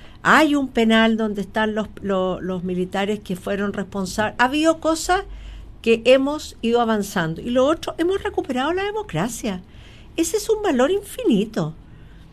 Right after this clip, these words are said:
de los chilenos, haberla recuperado y haberla recuperado bien. Y eso lo tenemos que cuidar muy responsablemente. Por eso, en ese sentido, yo siento que quizá el gobierno ha sido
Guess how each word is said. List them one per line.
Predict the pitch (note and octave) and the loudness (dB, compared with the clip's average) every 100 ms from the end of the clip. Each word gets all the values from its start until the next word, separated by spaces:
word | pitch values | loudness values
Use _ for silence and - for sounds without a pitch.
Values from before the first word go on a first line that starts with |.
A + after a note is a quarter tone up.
| - - - - | -20 -20 -20 -12
de | F#3 G#3 | 0 2
los | A3 A3 | 2 2
chilenos, | G#3 F#3+ F#3 C#3+ D3+ - - | 2 4 2 0 -6 -8 -4
haberla | G3 A3+ A#3 A#3+ | 0 2 2 0
recuperado | A3+ A3+ G3+ F#3+ F#3+ G#3 A#3 C#4+ | 0 -2 -2 0 2 2 2 0
y | B3 | 0
haberla | G#3+ B3 C4+ | 0 0 -2
recuperado | C4 A3+ A3 A#3 C4 | -4 0 0 2 2
bien. | A3+ D4+ - - - - - - - | 2 0 -4 -20 -20 -20 -20 -14 -2
Y | G3+ | 2
eso | D4+ - F#4 F#4+ | 2 2 0 0
lo | A#3+ A#3 | 0 2
tenemos | G#3+ A3+ B3 C4+ | 2 2 0 -2
que | - | -6
cuidar | A#3 G#3 G3+ B3+ | 2 4 4 2
muy | A3+ C4 | 0 -2
responsablemente. | D4+ D#4+ D#4 C#4+ C4+ C4 B3 A3+ A#3+ A3+ C3+ C#3+ | 0 0 -2 -2 2 2 4 4 2 0 -4 -4
Por | E3+ F3+ | 0 2
eso, | C4 - F#4+ G#4 - - - - | 0 0 -2 -4 -16 -20 -12 0
en | G3 | 4
ese | B3 C#4+ | 4 4
sentido, | D#4+ E4+ D4 C#4 C4+ | -2 -2 -4 -4 -2
yo | B3+ | -2
siento | B3 A#3+ A3+ A#3+ | -4 -4 -4 -4
que | A3 | -6
quizá | G#3 G3 G#3+ A3 | -6 -4 0 0
el | |
gobierno | G#3 G3 G3+ A3 A3 | 2 2 2 2 2
ha | A3 | 0
sido | - F#3+ G#3 A3 | 0 2 2 0